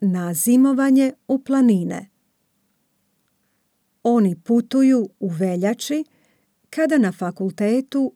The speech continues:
nisu ispiti. Oni zimuju u Austriji.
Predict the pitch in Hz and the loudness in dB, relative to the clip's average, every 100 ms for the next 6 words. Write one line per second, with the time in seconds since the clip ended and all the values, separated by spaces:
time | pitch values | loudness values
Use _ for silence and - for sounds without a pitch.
0 | _ 214 190 180 180 - 233 226 170 - | _ 0 2 2 -2 -2 2 2 2 -4
1 | - 151 - - - _ _ _ _ _ | -8 -12 -12 -14 -16 _ _ _ _ _
2 | _ _ _ _ _ _ _ 208 220 269 | _ _ _ _ _ _ _ 0 4 4
3 | 311 - - 165 165 202 190 208 233 240 | 2 -2 -6 -4 0 2 4 4 4 2
4 | 240 _ _ 240 269 247 175 - - 156 | -2 _ _ -2 0 0 -2 -4 -6 -10
5 | - - | -10 -14